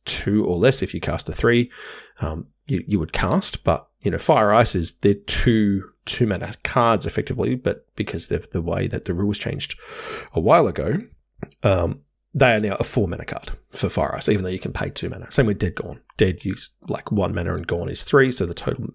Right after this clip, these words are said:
mana value is four, but you can pay just red to shock something,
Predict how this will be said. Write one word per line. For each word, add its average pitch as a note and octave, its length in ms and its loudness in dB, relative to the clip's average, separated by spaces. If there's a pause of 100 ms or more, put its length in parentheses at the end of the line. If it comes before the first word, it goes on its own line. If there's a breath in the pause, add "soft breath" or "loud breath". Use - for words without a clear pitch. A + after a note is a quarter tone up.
(140)
mana F#2 220 -2
value - 220 -6
is - 100 -6
four, D3 280 4
but - 160 -4
you F#2+ 80 -8
can E2+ 200 -10 (580 loud breath)
pay D#2+ 200 0
just D#2 180 -4
red E2+ 340 -2
to - 320 -2
shock - 360 0
something, D#2+ 440 -6